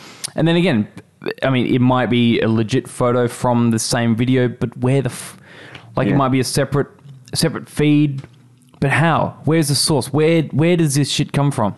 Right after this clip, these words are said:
Speaker 2: Yeah.
Speaker 1: I, I, I look at it and go, "No, there's no fucking, like,
Speaker 2: <laughs>
Speaker 1: how?"
Speaker 2: Yeah. Yeah, so I wanna know how they, the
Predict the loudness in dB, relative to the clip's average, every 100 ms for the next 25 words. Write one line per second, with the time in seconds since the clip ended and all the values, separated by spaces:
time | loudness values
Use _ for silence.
0 | -10 -4 -2 -2 -6 _ _ _ _ _
1 | -20 -20 -20 -20 -10 -4 0 0 0 2
2 | 0 0 0 2 2 0 -2 -4 -2 -4
3 | -4 -10 -6 -2 -2 -4 -8 -4 -4 0
4 | -2 0 -4 -4 _ -6 -2 -2 -4 -8
5 | _ -4 0 2 0 -2 -10 _ _ _
6 | _ -20 -20 -20 -20 -18 -14 -12 -12 -12
7 | -2 0 0 0 2 2 2 0 -4 -20
8 | _ _ _ _ _ -6 -2 0 2 2
9 | 2 2 0 2 2 0 2 2 2 2
10 | 0 -4 -4 -2 2 2